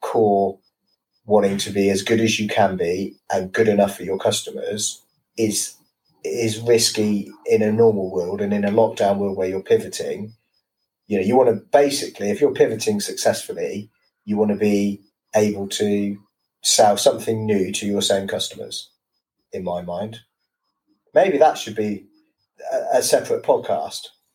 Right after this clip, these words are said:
How do you pivot successfully? But in my view, I would want to sell to my same customer base that know, like, and trust me,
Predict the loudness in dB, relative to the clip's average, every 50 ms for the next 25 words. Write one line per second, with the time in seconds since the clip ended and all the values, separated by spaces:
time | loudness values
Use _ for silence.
0 | _ _ _ 2 4 4 4 4 0 -6 -4 -2 -2 -2 -2 -2 -6 -8 -8 -6
1 | -6 -4 -6 -6 -8 -12 -14 -14 -8 -4 -2 -2 0 0 2 4 6 6 6 4
2 | 0 -4 -8 -6 -6 -4 -4 -6 -6 -10 -16 _ _ _ _ _ _ 4 4 4
3 | 4 2 0 0 0 -2 -2 -2 -6 -6 -4 -4 -6 -6 -8 -6 -2 0 2 4
4 | 4 4 4 2 0 -4 -10 _ _ _ _ _ _ _ _ _ _ _ _ _
5 | -12 -8 -4 -2 -2 0 2 2 2 2 2 0 -2 -2 -2 -2 -4 -2 0 2
6 | 0 0 0 -4 -8 -8 -6 -4 -2 -2 0 0 2 2 0 0 -2 -6 -14 -10
7 | -8 -6 -6 -6 -8 -12 -14 -12 -12 -12 -12 -14